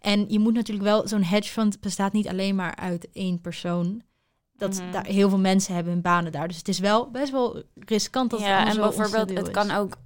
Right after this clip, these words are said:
Speaker 2: pensioenfondsen of zo aangaan.
Speaker 1: Ja.
Speaker 2: En dat, ehm, is wel zielig, want de oudjes moeten ook altijd thuis blijven en zo.
Speaker 1: <laughs>
Speaker 2: Weet je wel, dan hebben ze ook nog eens geen geld. Nee, daar mag je geen grapjes over maken. Maar weet je, de pensioenfondsen gaan er ook nog eens, ehm, die kunnen eronder gaan lijden. Dus dat een beetje.
Speaker 1: Ja.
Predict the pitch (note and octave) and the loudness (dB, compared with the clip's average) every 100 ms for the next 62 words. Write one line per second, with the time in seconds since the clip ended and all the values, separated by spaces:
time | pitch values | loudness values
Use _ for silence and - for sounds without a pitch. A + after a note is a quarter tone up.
0 | - F#3 E3+ G3+ G3+ - E3 D#3 D#3 D#3 | -6 -2 -2 -2 -4 -4 -6 -6 -8 -10
1 | - D#3+ - E3 D#3 D3+ D#3 E3+ F#3 F3+ | -6 -4 -2 -2 -4 -8 -6 -6 -4 -4
2 | F#3 F#3 - - - - D3+ D#3 - D3+ | -2 -4 -4 -16 -12 -8 -8 -8 -10 -12
3 | D3 D3 D3+ D#3+ D#3 - D#3 - E3 D3+ | -8 -6 -6 -8 -8 -8 -8 -6 -6 -6
4 | E3+ E3 D#3 D#3 D#3+ D#3+ D#3 - C#3 D3 | -8 -8 -8 -10 -8 -8 -8 -8 -8 -8
5 | D3 - E3 E3 - D#3+ D#3+ E3+ - F#3+ | -8 -10 -10 -12 -10 -8 -10 -12 -12 -6
6 | G3 G3 F3+ F#3+ A3+ G3+ G#3 F#3 F#3 A#3 | -4 -4 -4 -4 -2 0 0 -2 -2 0
7 | - G#3+ F3+ - F3 E3+ F3 F#3 - E4 | 0 -2 -6 -6 -8 -6 -8 -6 -2 -4
8 | - F3 D#3+ F#3+ G#3+ G3+ G3 F#3 E3 D#3+ | -2 -4 -2 -2 -2 -2 0 0 0 0
9 | D3+ - - - G3+ G3+ A2 G3 G#3+ A3+ | -2 -6 -16 0 4 4 2 -2 -2 -4
10 | G#3+ G#3+ G3+ A3+ G#3+ G#3 F#3+ F#3+ F#3+ F#3 | -2 -2 -2 -2 -2 -2 -2 -2 0 0
11 | G3+ G3 F3 F3 E3 - - D#3+ D#3+ D#3+ | 0 0 -4 -8 -12 -12 -10 -8 -8 -10
12 | - G3+ G#3+ G#3 F#3 E3 F3 - D#3+ D#3 | -14 -8 -6 -4 -4 -6 -8 -8 -10 -6
13 | D#3+ F3 G3+ - - - G3+ E3+ F3 D3+ | -4 -4 -4 -8 -20 -8 -6 0 2 2
14 | - D#3+ D3+ D3+ - D#3+ G3+ F3+ | -2 -4 -4 -8 -10 -10 -10 -12